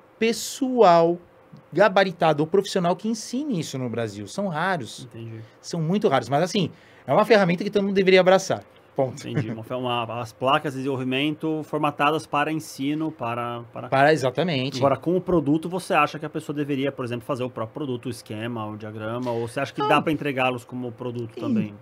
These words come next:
Speaker 1: Então, dá pra entregar, dá pra entregar. Porém, eh, você não vai pegar uma placa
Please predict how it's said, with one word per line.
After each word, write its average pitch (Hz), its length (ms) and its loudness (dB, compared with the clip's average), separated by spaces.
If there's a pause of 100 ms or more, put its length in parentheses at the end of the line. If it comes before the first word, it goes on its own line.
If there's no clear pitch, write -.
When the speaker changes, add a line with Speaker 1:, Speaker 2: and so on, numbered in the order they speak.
(120)
Speaker 1:
Então, 123 300 -2
dá 208 180 6
pra 269 140 -2
entregar, 151 420 -2 (100)
dá 190 140 2
pra 196 100 -4
entregar. 139 360 -4 (120)
Porém, 214 560 4
eh, 131 600 4
você - 180 -6
não 302 80 -4
vai 262 100 0
pegar 170 200 0
uma 143 120 2
placa 135 720 0